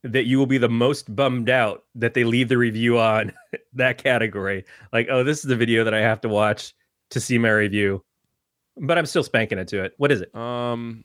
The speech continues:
Speaker 2: you know what? I'm actually gonna look at the categories on YouPorn real quick. Categories.
Speaker 1: It, it depends on how deep they go. Giggity.
Speaker 2: Um, eh, deep enough. There's, like, probably a good fifty on here.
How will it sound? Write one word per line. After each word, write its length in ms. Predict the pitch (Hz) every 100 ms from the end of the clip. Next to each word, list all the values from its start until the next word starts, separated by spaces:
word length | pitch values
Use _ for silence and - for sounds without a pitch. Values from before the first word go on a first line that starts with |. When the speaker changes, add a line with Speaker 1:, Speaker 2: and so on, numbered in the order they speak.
| -
Speaker 2:
you 120 | 104
know 100 | 107
what? 120 | 117
I'm 120 | 101
actually 320 | 104 107 - 110
gonna 180 | 98 95
look 320 | 104 117 -
at 180 | - 104
the 60 | 110
categories 500 | - 107 101 101 101
on 140 | 98
YouPorn 380 | 95 107 120 127
real 160 | 123 131
quick. 320 | - 156 - _ _ _ _ _ _ - _ _ 175 - _ _ _ _ _ _ _ _
Categories. 400 | 151 123 110 143
Speaker 1:
It, 60 | 156
it 60 | 151
depends 280 | 139 160
on 160 | 135 127 - _ _ -
how 280 | - 135 113
deep 320 | - 120 -
they 120 | 104
go. 340 | 101 101 101 - - _ _ _ _ _ _ _ _
Giggity. 140 | 110 165
Speaker 2:
Um, 240 | 165 165 - _
eh, 140 | 107 85 143 151 143 156 139 131
deep 240 | 170 190
enough. 420 | 139 123 113 104
There's, 220 | 117 113
like, 360 | 120 120 110 -
probably 360 | - 120 113 107
a 40 |
good 200 | 107 107
fifty 380 | - 110 107 101
on 140 | 87 85
here. 320 | 92 92 95